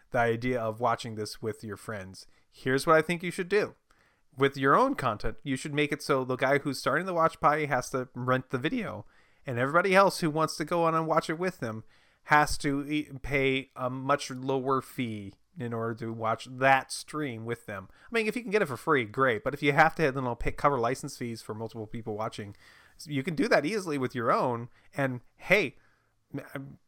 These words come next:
you, you don't own a copy of this movie that we're renting, but you could just get in there for free and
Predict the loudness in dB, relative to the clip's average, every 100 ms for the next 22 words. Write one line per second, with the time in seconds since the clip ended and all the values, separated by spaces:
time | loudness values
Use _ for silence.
0 | _ -8 -8 -10 -14 -4 2 6 8 6
1 | 4 2 4 4 2 -2 -2 -4 -2 -4
2 | -2 -2 -4 -2 -4 -4 -6 -8 -4 2
3 | 2 2 -6 -6 -10 -10 -10 -6 -2 -2
4 | -2 -2 -2 -2 -4 -4 -4 -2 -2 -2
5 | -6